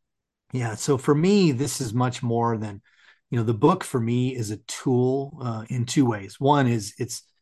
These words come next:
it's something that's gonna help a lot of people. And I've already, fortunately, you know, the book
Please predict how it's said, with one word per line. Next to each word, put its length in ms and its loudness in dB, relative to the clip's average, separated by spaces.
it's 140 -8
something 320 -2
that's 160 -10
gonna 180 -6
help 220 -6
a 40 -10
lot 140 -6
of 100 -16
people. 380 -14
And 100 -10
I've 140 -6
already, 440 -2
fortunately, 840 -4
you 80 -2
know, 60 -2
the 100 0
book 340 2